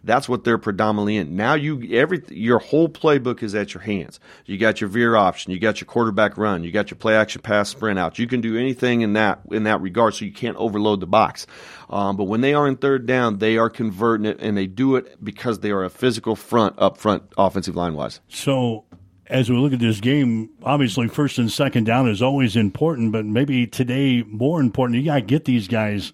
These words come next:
Speaker 2: in a third and seven and maybe a third and eight.
Speaker 1: Most important, um, situation is that we have to back them up. We have to be able to put them in a situation that they may not have a lot of reps at. 'Cause at the end of the day, as good as they are, they're comfortable in anything that you put them in.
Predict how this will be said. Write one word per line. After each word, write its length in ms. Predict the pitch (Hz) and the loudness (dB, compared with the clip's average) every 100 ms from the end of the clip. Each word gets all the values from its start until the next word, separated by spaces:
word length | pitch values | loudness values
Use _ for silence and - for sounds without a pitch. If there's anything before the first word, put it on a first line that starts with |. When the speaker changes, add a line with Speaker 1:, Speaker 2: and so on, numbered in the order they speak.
| - | -2
Speaker 2:
in 140 | 131 | 0
a 80 | 107 | 0
third 260 | - 127 110 | 0 0 0
and 160 | 104 | -2
seven 360 | 98 120 107 104 | 0 0 2 0
and 140 | 104 | 2
maybe 380 | 107 110 107 98 - | 0 0 -2 -6 -6
a 100 | 113 | -6
third 260 | 135 123 101 | 0 2 2
and 100 | 98 | 0
eight. 200 | 87 - - - - | -2 -6 -14 -20 -8
Speaker 1:
Most 340 | 135 143 170 | -2 0 0
important, 840 | 151 135 - 143 147 139 131 120 - | 0 -2 0 -2 0 0 -2 -2 -2
um, 340 | 117 113 110 | 0 2 0
situation 720 | 104 127 - 113 113 107 113 | -2 -2 -2 0 0 0 -4
is 240 | - 117 95 | 0 0 2
that 180 | 101 92 | 0 2
we 120 | 107 | 0
have 260 | 117 127 | 0 0
to 80 | 113 | -2
back 320 | 101 110 107 | 0 2 2
them 240 | - 107 101 | 0 2 4
up. 160 | 92 95 | 2 0
We 120 | 101 | -2
have 260 | 101 113 | 0 0
to 80 | - | 0
be 140 | 110 120 | 0 2
able 160 | 113 | 2
to 40 | - | 0
put 160 | 113 | -4
them 120 | 113 | -2
in 40 | 110 | -4
a 60 | |
situation 640 | 101 117 101 104 113 - 107 | -2 -4 -2 0 0 0 -2
that 80 | |
they 100 | 113 | -2
may 240 | 107 113 123 | 0 0 0
not 400 | 123 117 117 - | 2 0 -2 -4
have 180 | 120 107 | -6 -2
a 60 | |
lot 200 | 110 110 | 0 0
of 140 | 101 95 | 0 0
reps 280 | 107 - | 0 0
at. 120 | 92 - | -4 -2
'Cause 160 | 120 | 0
at 80 | 139 | 0
the 140 | 147 | 2
end 80 | 196 | 2
of 80 | 160 | 2
the 40 | |
day, 440 | 120 123 113 107 104 _ | 2 2 4 2 -2 _
as 160 | - 98 | -6 -2
good 160 | 113 131 | 0 0
as 120 | 123 | 2
they 200 | 127 120 | 2 2
are, 280 | 104 95 95 _ _ _ _ _ - - | 2 2 -2 _ _ _ _ _ -18 -4
they're 120 | 139 | -4
comfortable 480 | - 131 120 107 107 | 0 -2 -2 -4 -2
in 60 | |
anything 380 | 110 117 101 107 | 0 0 0 -4
that 160 | 101 - | -4 -6
you 60 | |
put 240 | 92 110 - | -2 -2 0
them 160 | 92 | -2
in. 140 | 85 | -2